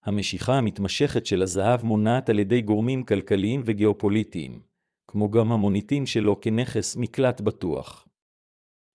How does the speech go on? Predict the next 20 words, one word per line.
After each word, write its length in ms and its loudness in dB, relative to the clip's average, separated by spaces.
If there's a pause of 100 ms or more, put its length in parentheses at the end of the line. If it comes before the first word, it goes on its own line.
(140)
למרות 380 0
שמגמות 580 0
שוק 260 -2
יכולות 440 0
להשפיע 440 2
על 100 4
העדפות 420 0
ההשקעה, 560 -2 (540)
האיכויות 600 0
והערך 460 2
המהותיים 520 -2
של 180 0
הזהב 400 -2
מבטיחות 540 -4
שתמיד 520 -2
יהיה 160 2
לו 160 4
מקום 480 0
בנוף 320 0
ההשקעות. 800 -4